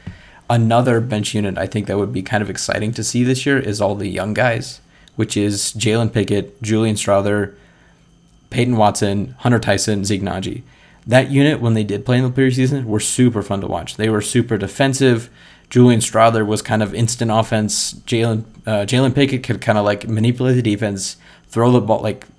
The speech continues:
just swing the ball over to Julian Strawther. He would just hit a three, you know, and, or, like, run pick and roll with Zeke Naji, so he could just roll to the rim, or he could kinda pop out for a three. He didn't really hit any threes, but, you know, he's, he's, uh, you know,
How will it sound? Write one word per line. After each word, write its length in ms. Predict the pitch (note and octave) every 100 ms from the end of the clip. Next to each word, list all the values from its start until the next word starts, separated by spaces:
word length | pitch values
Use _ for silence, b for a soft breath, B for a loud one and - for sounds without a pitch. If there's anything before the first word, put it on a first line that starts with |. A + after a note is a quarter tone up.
| _
just 220 | A2+ A2
swing 200 | - B2+
the 60 | B2
ball 200 | A#2 A#2
over 140 | A#2
to 120 | A2+
Julian 300 | G#2 A2 A2
Strawther. 280 | G#2+ G2 G2
He 80 | G#2
would 120 | G#2
just 140 | F#2+
hit 100 | A2+
a 40 | G#2+
three, 460 | - G#2 G#2 G2 B B B B B
you 100 | G#2+
know, 280 | G2+ G2+ G2+
and, 140 | G2+
or, 200 | F#2+ A2+
like, 380 | A2 A2 G#2 - b b -
run 160 | A#2+
pick 180 | A#2+ C3
and 100 | A#2+
roll 160 | A#2 A2+
with 100 | A2+
Zeke 180 | G#2+
Naji, 400 | A#2 A2+ A#2 A#2+
so 80 | G#2
he 80 | G2+
could 120 | G#2
just 180 | G2 -
roll 140 | G2+
to 60 | G#2
the 80 | G2+
rim, 340 | A2 A2 A2
or 120 | G#2
he 120 | G2 G2+
could 120 | G2+
kinda 200 | G2+ F#2
pop 240 | - G2
out 140 | F#2+ F2+
for 100 | G2
a 40 |
three. 340 | F#2 G2+ G#2+ G2
He 120 | C3+
didn't 200 | D3 F#2+
really 220 | A#2 G#2
hit 100 | A#2
any 160 | A2 G#2+
threes, 320 | A2+ A2+ A#2
but, 240 | F#2+ - B B B B B B _
you 100 | A2+
know, 80 | G#2+
he's, 420 | A#2 G#2 - - -
he's, 320 | G#2 G#2+ G#2+
uh, 300 | G#2 G#2 G2+ -
you 100 | G#2+
know, 240 | G2+ F#2+